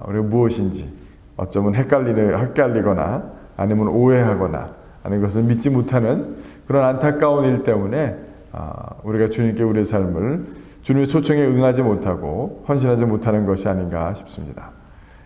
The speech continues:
하나님의 사랑의 초대 가운데 헌신함으로 하나님의 사랑을 더 깊이 깨달아 알고,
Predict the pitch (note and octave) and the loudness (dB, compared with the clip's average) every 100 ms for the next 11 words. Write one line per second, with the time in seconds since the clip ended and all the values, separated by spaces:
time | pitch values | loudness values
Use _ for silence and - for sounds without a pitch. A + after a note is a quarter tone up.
0 | - A#2+ A#2+ A#2 A#2 B2 A#2 A#2 A#2 A2 | -10 -2 0 2 2 2 0 0 -2 -4
1 | A2 G#2 G#2+ A#2 A2+ A#2 G#2+ F#2+ F2+ C3 | -2 -2 0 0 0 0 0 0 -2 -2
2 | A#3 - - - - B2+ B2+ B2 A#2+ A2+ | -2 -8 -18 -20 -10 0 2 2 2 2
3 | A#2 A2+ A2 G#2+ B2 A#2+ A2+ G#2+ G#2 F2 | 2 -2 -6 -4 -2 0 2 2 0 0
4 | D#2+ D#2+ | -4 -10